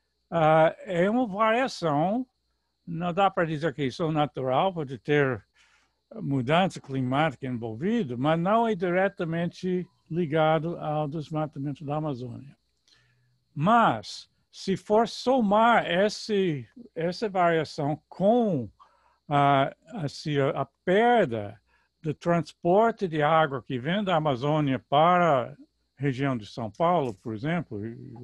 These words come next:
muitas áreas no país, essa seria catastrófica,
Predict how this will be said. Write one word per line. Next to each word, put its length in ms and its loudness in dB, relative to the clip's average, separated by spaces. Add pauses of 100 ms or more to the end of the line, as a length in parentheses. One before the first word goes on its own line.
(580)
muitas 460 -6
áreas 300 -2
no 100 -8
país, 640 -6 (1160)
essa 500 0
seria 360 0
catastrófica, 800 0